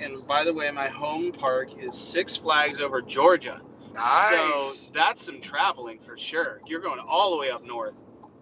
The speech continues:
Speaker 1: We love Cedar Point.
Speaker 2: That's a place we could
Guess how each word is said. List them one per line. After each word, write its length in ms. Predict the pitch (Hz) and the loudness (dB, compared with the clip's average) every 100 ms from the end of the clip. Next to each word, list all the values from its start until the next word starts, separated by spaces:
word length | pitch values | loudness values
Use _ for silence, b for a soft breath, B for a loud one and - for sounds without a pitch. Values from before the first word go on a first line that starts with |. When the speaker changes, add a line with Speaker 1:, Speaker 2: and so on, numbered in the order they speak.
| - - - - | -20 -20 -14 -6
Speaker 1:
We 160 | 226 | 0
love 400 | 226 180 175 165 | 4 6 4 0
Cedar 320 | - 160 143 | -2 -2 -2
Point. 380 | 127 113 92 - - - - - - - - - - - - - - | -6 -8 -10 -14 -20 -20 -20 -20 -20 -20 -20 -20 -20 -20 -20 -20 -6
Speaker 2:
That's 240 | 151 208 | -4 -4
a 60 | 339 | -8
place 340 | - 240 233 165 | -4 -4 -4 -10
we 80 | |
could 200 | - 143 | -12 -12